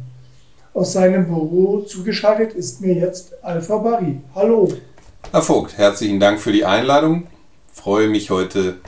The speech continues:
Speaker 2: bei Ihnen zu sein, mit Ihnen diskutieren zu können.
Speaker 1: Schön. Herr Barry,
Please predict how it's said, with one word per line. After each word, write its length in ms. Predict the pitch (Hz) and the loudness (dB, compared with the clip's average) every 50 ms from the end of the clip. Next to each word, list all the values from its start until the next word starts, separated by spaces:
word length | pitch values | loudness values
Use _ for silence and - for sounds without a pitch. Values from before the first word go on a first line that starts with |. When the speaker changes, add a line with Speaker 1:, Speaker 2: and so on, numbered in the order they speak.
| - - - - | -20 -18 -4 -2
Speaker 2:
bei 160 | 90 85 82 | 0 0 0
Ihnen 220 | 90 92 95 98 | 0 -2 -2 -2
zu 120 | 95 - 92 | -4 -4 -4
sein, 220 | 87 87 85 87 | -4 -2 -2 -2
mit 120 | 85 80 | -4 -6
Ihnen 140 | - 80 78 | -6 -6 -6
diskutieren 540 | 76 80 - - 82 - - 95 85 78 76 | -6 -8 -10 -10 -12 -8 -6 -4 -4 -4 -6
zu 120 | - - | -8 -10
können. 220 | - - - - - - - _ - - - - - _ - - _ - - _ _ | -12 -12 -14 -16 -16 -20 -20 _ -20 -20 -20 -20 -20 _ -20 -20 _ -20 -20 _ _
Speaker 1:
Schön. 380 | - - 233 202 180 135 123 127 - - - - - - - - - - - - - - - - - | 0 4 4 4 4 4 0 -4 -8 -14 -20 -20 -20 -20 -20 -20 -20 -20 -20 -20 -20 -20 -20 -6 0
Herr 140 | - 226 | 0 2
Barry, 360 | 214 220 202 170 160 151 139 | 4 4 2 2 0 -2 -4